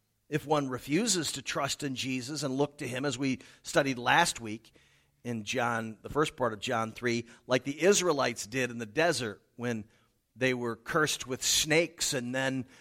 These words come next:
they could look to the bronze serpent that was lifted up, and Jesus said, "Like that, I have to be lifted up, and if you'll look to me,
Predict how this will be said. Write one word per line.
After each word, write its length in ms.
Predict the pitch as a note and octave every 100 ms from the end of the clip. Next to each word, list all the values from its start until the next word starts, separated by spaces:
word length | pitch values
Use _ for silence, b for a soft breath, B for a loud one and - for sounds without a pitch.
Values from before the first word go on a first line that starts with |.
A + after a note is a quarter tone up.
| B
they 160 | C#3 C#3
could 260 | C#3 C#3+ B2+
look 580 | C3 B2+ D#3 F3 - -
to 200 | E3+ D3
the 100 | B2
bronze 520 | G#2+ C3+ D3 D3+ C#3
serpent 540 | - E3+ E3+ D3 A#2
that 140 | C3+ A#2+
was 180 | A2+
lifted 360 | A#2 D3+ - C3+
up, 200 | D#3 -
and 120 | B2+
Jesus 640 | G#2+ C3+ C#3+ C3+ A#2+ - - b
said, 340 | - D3+ C3+ C3 -
"Like 500 | C3+ D3 - _ G2
that, 340 | C#3+ F3 G#2+ - b b b b _
I 160 | C3+ F3
have 240 | F#3+ F3
to 80 | -
be 120 | C#3
lifted 360 | C3+ C#3+ - B2+
up, 240 | C3+ B2+
and 120 | B2 B2
if 120 | A2
you'll 300 | E3 F3 C3
look 400 | F#3 G#3+ - - -
to 220 | - D3+
me, 520 | C3+ C3+ A2+ G#2 G#2